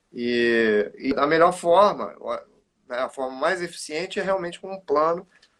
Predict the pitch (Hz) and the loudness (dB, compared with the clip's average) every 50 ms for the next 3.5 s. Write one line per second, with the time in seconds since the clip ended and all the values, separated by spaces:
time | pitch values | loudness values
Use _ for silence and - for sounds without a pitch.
0 | _ _ _ _ _ _ _ 127 120 135 139 139 139 147 156 156 165 175 156 - | _ _ _ _ _ _ _ -2 0 0 2 2 2 0 0 2 2 2 2 2
1 | - - 147 156 160 160 156 - 170 - - - 123 120 110 104 90 - _ _ | 0 -2 -2 -2 -2 -4 -6 -6 -10 -12 -10 -8 -6 -6 -6 -6 -10 -16 _ _
2 | _ - _ _ - 180 202 202 - 220 202 190 185 190 185 208 196 190 180 180 | _ -20 _ _ -4 -4 -4 2 4 6 6 6 4 0 0 2 0 2 2 0
3 | 156 131 123 131 139 147 147 143 127 127 | -2 -2 -2 -2 0 4 4 4 4 4